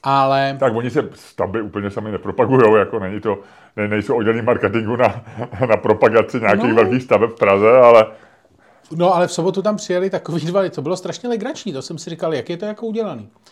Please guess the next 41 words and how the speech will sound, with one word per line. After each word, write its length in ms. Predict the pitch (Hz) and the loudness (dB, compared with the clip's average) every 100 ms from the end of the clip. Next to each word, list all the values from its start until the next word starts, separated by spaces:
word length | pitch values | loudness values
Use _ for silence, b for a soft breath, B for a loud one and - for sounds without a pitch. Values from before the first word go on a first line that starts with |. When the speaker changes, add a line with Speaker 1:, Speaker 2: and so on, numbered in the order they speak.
| b b b - | b b b -12
Speaker 1:
Protože, 440 | 131 131 160 160 170 160 165 160 139 139 139 139 143 | -10 -6 -6 -4 -4 -4 -6 -10 -10 -8 -8 -10 -10
eh, 20 | |
tam 180 | 185 190 | -6 -4
se 100 | 202 | -4
prostě 240 | 202 165 | -6 -10
pondělí, 360 | - 151 151 143 | -10 -6 -6 -4
pátek 340 | 127 127 - | -6 -6 -10
nějak 160 | 104 - | -12 -12
pracuje, 420 | 131 - 147 139 | -12 -6 -6 -4
že 80 | 127 | -6
jo, 80 | |
nějaký 300 | 120 120 123 | -6 -6 -6
pátek 280 | 120 113 110 | -8 -8 -10
se 100 | - | -14
to 60 | 101 | -16
nepracuje, 360 | 107 139 135 123 | -12 -12 -10 -12
jak 80 | 113 | -12
jsem 120 | 120 | -12
tady 140 | 120 | -10
o 80 | 117 | -10
tom 120 | 117 | -12
mluvil, 220 | 120 117 117 | -10 -8 -6
nějaký 280 | 117 120 | -6 -6
pátek 300 | 123 110 113 | -8 -8 -10
se 100 | - | -14
naopak 260 | 113 110 107 - b b | -14 -12 -16 -20 b b
pracuje, 380 | 127 - 127 | -4 -2 -6
i 40 | 117 | -6
když 160 | 117 | -10
si, 120 | - 117 | -12 -14
si 120 | 120 | -14
říká, 220 | 110 110 | -12 -12
že 100 | 104 | -14
ne 80 | 101 | -16
to. 160 | - 147 b b b | -18 -20 b b b
No 80 | 131 | -6
a 40 | 127 | -2
teď 200 | 147 202 | -2 -2
je, 80 | |
přijde 280 | 185 - 214 | -6 -6 -10
sobota 580 | 240 180 131 - 92 | -6 -6 -8 -10 -14